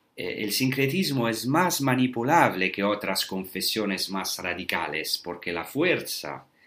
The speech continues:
de los judíos y después de los cristianos fue decir en conciencia, "No, nosotros no podemos inclinar la cabeza, no podemos postrarnos ante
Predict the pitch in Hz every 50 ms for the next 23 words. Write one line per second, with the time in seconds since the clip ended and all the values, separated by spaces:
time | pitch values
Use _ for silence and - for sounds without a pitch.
0 | _ _ _ - 90 92 - - - 92 92 117 151 135 104 - - - 82 82
1 | - - - 123 117 107 98 92 90 - - - 87 87 - - - 123 123 131
2 | 131 117 - - - - 104 101 95 87 87 - - - 127 135 135 135 - _
3 | _ - 98 85 - 90 85 - - - 127 131 127 127 127 - 117 101 98 -
4 | 101 110 120 117 101 - - - _ _ _ _ _ _ _ _ _ _ _ _
5 | _ _ _ _ _ _ - 95 101 98 98 - 131 123 127 127 127 120 117 113
6 | 113 - - 95 95 98 95 - 85 85 85 98 113 123 127 127 127 127 127 127
7 | - - - - _ _ _ _ _ _ _ _ 85 82 - 90 95 104 113 110
8 | 101 95 - - 87 85 90 107 117 110 110 - 113 107 - - 90 85 - 90
9 | 87 95 110 117 110 107 101 - - - 82 - - - - 98 95 95 90 90
10 | 92 87 87 - - - - _ - 92 98 98 95 87 - - 92 87 85 -